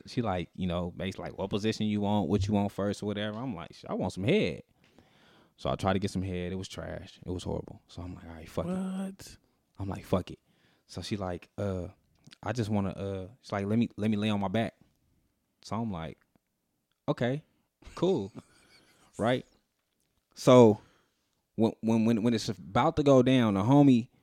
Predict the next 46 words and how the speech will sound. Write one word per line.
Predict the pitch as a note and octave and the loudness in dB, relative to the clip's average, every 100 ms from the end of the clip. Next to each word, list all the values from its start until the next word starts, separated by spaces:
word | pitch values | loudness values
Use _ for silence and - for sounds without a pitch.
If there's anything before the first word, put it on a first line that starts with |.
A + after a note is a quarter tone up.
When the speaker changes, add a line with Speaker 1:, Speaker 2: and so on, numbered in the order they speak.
| _ _ _ - | _ _ _ -4
Speaker 1:
farts | - C#3+ A#2 - | 8 8 8 0
in | G#2+ | -8
the | |
closet. | F#2+ A#2+ G2 E2+ - _ _ _ _ _ _ | -6 -4 -4 -6 -12 _ _ _ _ _ _
So | - G#2 | 2 4
they | G#2+ A#2 | 6 6
rush | A2+ A2 | 6 4
out | A2+ | 0
like, | F#2+ G2+ | -2 0
"Oh, | F3 - - G#3+ | 4 6 8 6
that | G#3 | 4
shit | - G3+ | 4 4
stank." | - A3+ A3+ F#3 - | 4 4 6 4 2
Like, | F3 - | -4 -2
"Oh." | - E4+ F4 D#4+ - _ _ _ | 0 4 2 0 -6 _ _ _
So | - | -4
they | F#2+ | -2
had | G#2+ G2 | 0 -2
a | |
fart. | - G#2+ G#2 | 2 4 4
No, | F#2+ - | 0 -4
this | G2+ F#2+ | -12 -8
nigga | D#2+ G#2 A2+ | -4 2 2
farted | G2+ A#2 G2+ F2+ | 4 4 2 0
and | F#2 | -4
shit. | - D#2 | -4 -2
So | A#2+ | 0
I'm | A3 | 2
like, | C#4+ - | 2 2
"What | G#4 | 2
the | - | 4
fuck? | - - | 4 6
What | - | 4
y'all | - B3+ | 4 4
doing?" | B3 D#4 B3+ - - - - | 4 4 2 0 -20 -20 -10
So | - A#2 | 4 6
when | B2 | 6
they | A2+ - | 4 10
open | D3 F#3+ F3 | 12 12 10
the | C3 | 8
door, | A2+ E3+ C3 G#2+ | 12 12 12 10
you | A2+ | 4
smell | - - C#3 D3+ | 2 6 8 8
it. | G2 - | 6 0
I'm | B2 B2 | 0 0
like, | E2+ E2+ | -2 -8